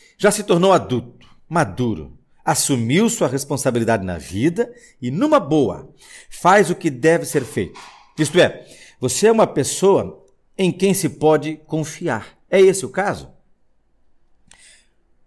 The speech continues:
Então nós temos aqui que a formiga não é preguiçosa, tem iniciativa, não espera ser comandada, e além disso, chefe, oficial e comandante indica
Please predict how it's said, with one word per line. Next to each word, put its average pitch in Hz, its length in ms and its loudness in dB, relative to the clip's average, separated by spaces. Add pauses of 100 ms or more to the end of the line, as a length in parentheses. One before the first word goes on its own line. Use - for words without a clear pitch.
(200)
Então 196 180 0
nós 262 140 2
temos 233 260 4
aqui 175 260 0
que - 340 -10 (600)
a 160 100 2
formiga 147 680 0 (520)
não 156 280 2
é 156 60 2
preguiçosa, 135 680 -4 (800)
tem 190 180 2
iniciativa, 147 800 -2 (420)
não 196 320 2
espera 165 440 0
ser 143 240 -2
comandada, 110 720 -4 (760)
e 156 80 2
além 202 240 4
disso, 208 540 -4
chefe, - 680 -2
oficial 156 560 -2
e 139 40 -4
comandante 202 600 -2
indica 233 540 -4